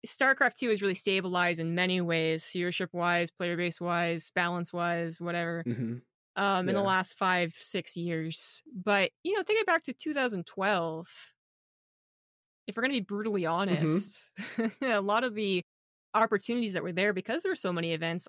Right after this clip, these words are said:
Speaker 1: also led to a couple of not great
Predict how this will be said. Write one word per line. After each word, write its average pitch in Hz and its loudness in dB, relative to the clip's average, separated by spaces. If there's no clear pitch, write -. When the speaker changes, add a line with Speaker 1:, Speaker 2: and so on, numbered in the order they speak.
Speaker 1:
also 392 0
led 269 0
to 247 -4
a 202 0
couple 233 -6
of 175 -4
not 180 0
great 175 -2